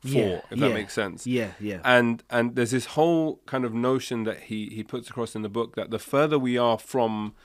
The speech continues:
Speaker 1: the money,
Speaker 2: Yeah.
Speaker 1: the, the, the, the more likely we are to cheat.
Speaker 2: Yeah.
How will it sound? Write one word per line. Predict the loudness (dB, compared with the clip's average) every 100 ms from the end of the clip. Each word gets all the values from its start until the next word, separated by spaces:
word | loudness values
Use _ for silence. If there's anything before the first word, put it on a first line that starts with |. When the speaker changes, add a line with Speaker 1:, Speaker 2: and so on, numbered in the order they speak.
| -20 _ _
Speaker 1:
the | 0
money, | 4 4 4 2 -8 -10 _
Speaker 2:
Yeah. | -4 -2 -6
Speaker 1:
the, | -8 -2 2 2 0 0 -4 -8 -6
the, | 0 2 0
the, | -2 -2
the | 0
more | 2 4 4
likely | 4 2 -2 -4
we | -2
are | -4
to | -6
cheat. | -8 -6 -6 -8 -6
Speaker 2:
Yeah. | 0 2 2